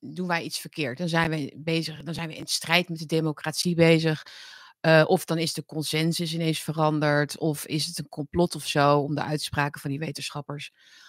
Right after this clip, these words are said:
als geldend te zien. Hè, dus i-, da-, zo zie je maar dat die narratiefvolgers, die, die kunnen gewoon niet,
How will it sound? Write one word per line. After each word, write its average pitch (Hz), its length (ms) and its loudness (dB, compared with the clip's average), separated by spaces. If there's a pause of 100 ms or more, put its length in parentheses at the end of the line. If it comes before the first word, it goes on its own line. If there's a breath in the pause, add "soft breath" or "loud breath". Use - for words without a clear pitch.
(200 soft breath)
als - 260 4
geldend 190 580 4
te - 80 -10
zien. - 320 -8 (1500)
Hè, 196 140 0
dus 196 200 2
i-, 185 140 -6
da-, 208 140 2
zo 226 200 6
zie 220 240 4
je 254 80 6
maar 170 300 6
dat 165 240 0
die 170 140 -4
narratiefvolgers, 190 1200 0 (420 loud breath)
die, - 160 -16
die 196 160 -6
kunnen 254 280 6
gewoon 190 600 4
niet, 208 440 -2